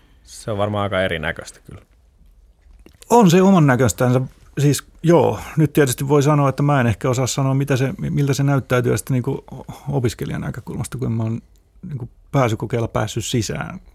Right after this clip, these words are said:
Speaker 2: Siis, tai olen pääsykokeella päässyt sisään yliopistoon, joo, mutta siis en, silloin mä olin, oon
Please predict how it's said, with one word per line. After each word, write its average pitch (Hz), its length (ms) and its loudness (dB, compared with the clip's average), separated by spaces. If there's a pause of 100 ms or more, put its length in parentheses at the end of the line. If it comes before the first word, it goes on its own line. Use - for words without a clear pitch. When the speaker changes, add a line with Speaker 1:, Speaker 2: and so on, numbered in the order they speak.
(240)
Speaker 2:
Siis, - 380 -8
tai 139 140 4
olen 147 200 4
pääsykokeella 127 500 0
päässyt 123 300 -4
sisään 143 280 0
yliopistoon, 117 520 -2
joo, 127 200 4
mutta 107 240 -4
siis 104 220 -4
en, 107 180 -2 (260)
silloin 113 260 2
mä 104 60 6
olin, 110 200 -2 (120)
oon 110 260 -2